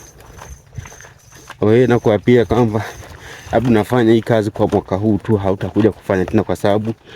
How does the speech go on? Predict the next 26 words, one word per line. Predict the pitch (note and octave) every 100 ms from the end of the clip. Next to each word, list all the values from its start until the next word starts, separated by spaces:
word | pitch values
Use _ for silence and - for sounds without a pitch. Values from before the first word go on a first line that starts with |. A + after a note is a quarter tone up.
| - - -
hautakuja | G#2+ A2 G2 A2 A2
kurealize | G#2 G2 G#2 G#2+ F#2 F2
profit | - G#2+ F#2 G2+
kwamba | G2 G2
imeenda | F2 E2 G#2 G#2+ G2 - - - - -
upande | E2+ F2 E2+ F2
gani." | G2+ G2 F#2 - - - - - - -
Sasa | - - A#2+
ni, | A2 F#2+ - - - - _ - - -
kwangu | A#2 G#2+
mimi | C#3 D#3+
nikaona | C3+ C3+ C3
yes, | A2 B2 C3 - - - - G2
na | F#2+
wengi | B2+ C3+
huwaga | B2 B2+ B2+
wanafanya | G2+ F2+ - A2
hivyo | G2 G#2 G2+
kwamba | G#2 A2 G#2+ A2 - - -
kwa | A2
sababu | C3 A#2+ C#3 C3
huwaga | B2 A#2+ A#2+
hawanaga | G#2 F#2+ F#2 - A2+ A#2
budget | G#2+ A#2+ A#2+ A#2 -
ya | G2+ F2 E2+ - - - - - - - - - -
kilimo, | G#2+ B2+ C#3 G#2+